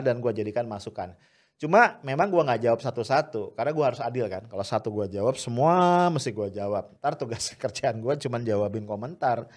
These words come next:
dan gue akhirnya nggak bikin konten kan. <laughs> Nah, tapi yang satu ini kayaknya perlu deh ya. Jadi, eh, gue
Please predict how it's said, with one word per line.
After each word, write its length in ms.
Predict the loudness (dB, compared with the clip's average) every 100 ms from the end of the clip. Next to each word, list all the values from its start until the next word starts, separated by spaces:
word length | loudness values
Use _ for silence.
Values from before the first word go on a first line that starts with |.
| _ _
dan 180 | -8 -6
gue 120 | 2 4
akhirnya 240 | 4 2 -2
nggak 140 | -2 -4
bikin 240 | -12 -12 -2
konten 400 | 0 0 -2 -6
kan. 160 | -10 -12 -14 -12
<laughs> 380 | -12 -12 -18 _ _ _ _ _ _ _ _ _
Nah, 240 | 0 0 0 -10 0 6
tapi 160 | 10
yang 80 | 10
satu 320 | 10 6 8
ini 160 | 2 2
kayaknya 400 | 2 2 2 -4 -2
perlu 240 | -2 -2
deh 160 | -4 -2
ya. 160 | -2 -2 -8 _ _ _ -20 -20
Jadi, 480 | 8 10 10 4 0 -8 _
eh, 220 | 8 10
gue 160 | 10